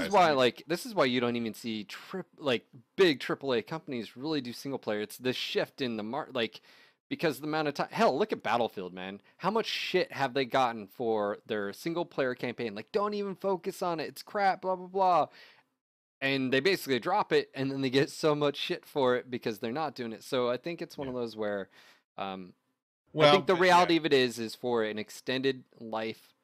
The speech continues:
Speaker 2: shelf of M W O, I think it just sort of goes to say a, an A I and a single player and a co-op and all this is, it's, it's a,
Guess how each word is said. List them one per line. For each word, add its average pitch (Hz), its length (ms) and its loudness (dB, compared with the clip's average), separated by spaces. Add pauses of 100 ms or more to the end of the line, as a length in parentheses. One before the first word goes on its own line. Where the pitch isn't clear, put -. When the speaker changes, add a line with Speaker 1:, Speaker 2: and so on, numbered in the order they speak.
(320)
Speaker 2:
shelf 95 520 -6 (100)
of 104 160 -10
M 113 160 -10
W 98 280 -4
O, 87 280 -8
I 104 80 -8
think 104 300 -10
it 98 80 -12
just - 220 -10
sort 104 180 -8
of 98 80 -16
goes 98 260 -8
to - 120 -16
say 92 440 -8 (400)
a, 95 380 -6
an 104 160 -10
A 98 180 -4
I 101 260 -2 (140)
and 95 120 -12
a 92 40 -14
single 101 340 -10
player 95 440 -8
and 87 100 -12
a - 40 -20
co-op 98 540 -6
and 92 80 -12
all 113 180 -2
this 104 380 -4 (440)
is, 95 400 -10
it's, - 420 -14 (320)
it's - 160 -12
a, 104 100 -6